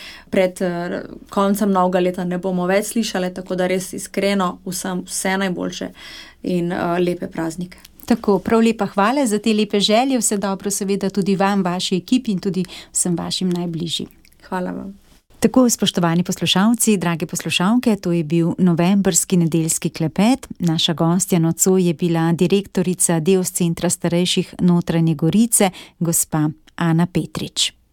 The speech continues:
Speaker 2: Še enkrat lepo in prijazno vabljeni k sodelovanju v projektu Mala pozornost za veliko veselje. Voščilnice lahko pošljete kar na naslov Ana Petrič, DEOS Center starejših Notranje Gorice,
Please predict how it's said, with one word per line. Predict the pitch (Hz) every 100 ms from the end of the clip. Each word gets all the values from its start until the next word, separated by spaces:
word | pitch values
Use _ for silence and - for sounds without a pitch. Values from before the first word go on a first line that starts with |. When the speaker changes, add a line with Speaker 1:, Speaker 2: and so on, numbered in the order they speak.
| _ _ _ _ _ - - - - -
Speaker 2:
Še | - 208
enkrat | 208 196 -
lepo | 190 214
in | 226
prijazno | 220 196 196 202 196
vabljeni | 175 196 226 269 269
k | -
sodelovanju | 196 170 165 160 165 180 175
v | 165
projektu | 170 170 185 - 175 - -
Mala | 180 175 175
pozornost | 175 175 147 202 202 190 185 - 156
za | 175 175 160 156
veliko | 170 175 - 160
veselje. | 160 - 190 226 254 277 262 - - -
Voščilnice | 160 165 - 285 302 277 - 233 214 -
lahko | 175 - 175
pošljete | 170 170 - 170 160 165
kar | 160 180 175 175
na | 165 165 -
naslov | 170 - 185 175 170 -
Ana | 170 160 156
Petrič, | - 214 254 254 262 - - - - -
DEOS | 175 196 180 -
Center | - 175 170 165 170
starejših | - 175 165 170 - 170 -
Notranje | 185 175 175 170 165 160
Gorice, | 165 170 254 - 226